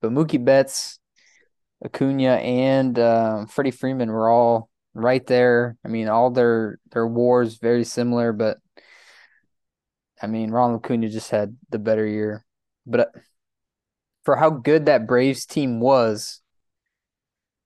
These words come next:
I mean, if you remove Acuna,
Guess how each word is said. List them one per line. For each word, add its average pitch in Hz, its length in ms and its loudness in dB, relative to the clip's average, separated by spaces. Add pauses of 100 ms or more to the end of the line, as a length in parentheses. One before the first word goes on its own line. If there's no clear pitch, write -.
(100)
I 113 100 -6
mean, 117 520 -4 (600)
if 127 220 -4
you 131 120 2
remove 135 800 2
Acuna, 135 800 0